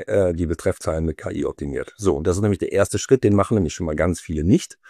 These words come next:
Äh, und damit ist das schon, seid ihr schon mal auf einer Reise. Und die ganze K-I-Geschichte ist eine Reise,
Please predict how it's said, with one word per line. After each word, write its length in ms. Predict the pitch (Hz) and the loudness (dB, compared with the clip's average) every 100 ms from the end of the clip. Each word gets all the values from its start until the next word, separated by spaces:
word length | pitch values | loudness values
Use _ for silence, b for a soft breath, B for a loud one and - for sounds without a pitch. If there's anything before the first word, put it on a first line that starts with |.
| B B B B | B B B B
Äh, 100 | 95 | 4
und 180 | 101 92 | 6 8
damit 220 | 95 107 | 6 6
ist 140 | 101 - | 4 0
das 100 | 92 | 0
schon, 160 | 110 | 2
seid 160 | 95 87 | 2 2
ihr 80 | 98 | 0
schon 140 | 104 | 0
mal 80 | 95 | 0
auf 180 | 73 92 | -2 -4
einer 140 | 71 | -4
Reise. 440 | 76 90 82 71 64 - | 0 2 0 -4 -10 -10
Und 100 | 92 | -4
die 60 | 90 | 0
ganze 300 | 95 127 135 | 0 0 -2
K-I-Geschichte 720 | - 104 117 107 107 98 - | -4 -4 -2 -2 -4 -4 -4
ist 140 | - 87 | -4 -6
eine 120 | 78 | -6
Reise, 460 | 76 98 95 104 | 0 0 2 0